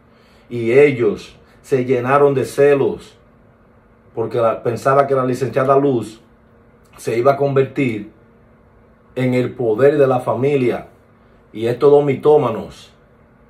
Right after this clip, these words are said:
lo que quieren es convertirse en el si-, en, en el siguiente Johnny Portorreal Reyes, aún sabiendo que la familia ya está cansada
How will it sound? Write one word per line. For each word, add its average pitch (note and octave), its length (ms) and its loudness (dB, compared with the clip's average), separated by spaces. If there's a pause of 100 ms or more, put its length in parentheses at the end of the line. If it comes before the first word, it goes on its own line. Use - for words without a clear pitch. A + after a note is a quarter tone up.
(260)
lo A2+ 180 -2
que G2+ 160 -4
quieren C#3+ 400 4
es C#3 460 -4 (1000)
convertirse A2+ 1000 -4 (540)
en A2+ 220 -4
el A2+ 140 -6
si-, A2+ 280 -8
en, A#2 480 -4
en B2 120 -4
el A#2 180 -6
siguiente B2+ 600 0
Johnny C3+ 220 2
Portorreal A#2+ 560 -2
Reyes, A2 560 -6 (1400)
aún A#2+ 300 -2
sabiendo C3+ 600 0
que A2 80 -4
la G#2+ 140 -2
familia A#2 720 -4 (320)
ya A#2 360 -2
está - 440 -6
cansada G2+ 840 -4